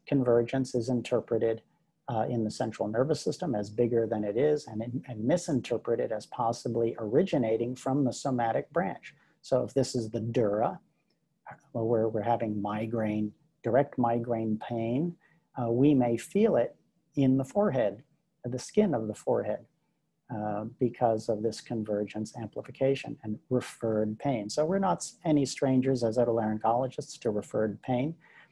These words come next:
um, from, uh, distal sites or d-, different sites that are, um, innervated by the same nerve.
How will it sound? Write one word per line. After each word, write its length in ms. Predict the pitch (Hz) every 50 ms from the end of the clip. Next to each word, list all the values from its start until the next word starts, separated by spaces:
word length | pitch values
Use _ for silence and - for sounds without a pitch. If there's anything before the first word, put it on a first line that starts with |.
| _ _ _ _ -
um, 440 | 127 117 113 110 110 107 107 120 143 _ _ -
from, 500 | - - 135 123 117 113 113 113 113 - - _ _ _ _ - -
uh, 240 | 113 107 107 107 117 - 123 117
distal 340 | 117 135 127 - - 135 123
sites 560 | - - - 113 110 113 117 - - - - -
or 340 | 135 110 107 104 101 - - 113 110
d-, 80 | - - 123 113
different 360 | 151 156 - - 156 147 -
sites 360 | - - 117 113 110 - -
that 120 | - 117
are, 180 | 113 110 107 110 - - - _ _ _ _ _ _ -
um, 360 | 127 113 107 107 104 104 - -
innervated 540 | - 127 123 117 107 113 107 107 113 110 107
by 220 | 107 101 101 104 101
the 100 | 95 110
same 380 | - - - 107 104 101 98
nerve. 360 | 101 104 113 113 101 - -